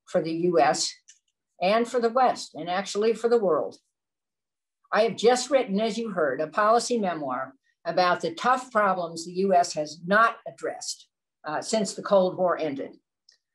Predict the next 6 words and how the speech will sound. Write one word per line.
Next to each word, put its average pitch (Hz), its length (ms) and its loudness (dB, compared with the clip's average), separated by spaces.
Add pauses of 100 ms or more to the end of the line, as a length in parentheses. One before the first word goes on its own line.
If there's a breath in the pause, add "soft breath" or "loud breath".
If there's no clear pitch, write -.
(140)
My 175 140 2
book 226 240 2
is 285 160 2
called 208 500 4
Insanity 208 720 -4
Defense, - 640 -8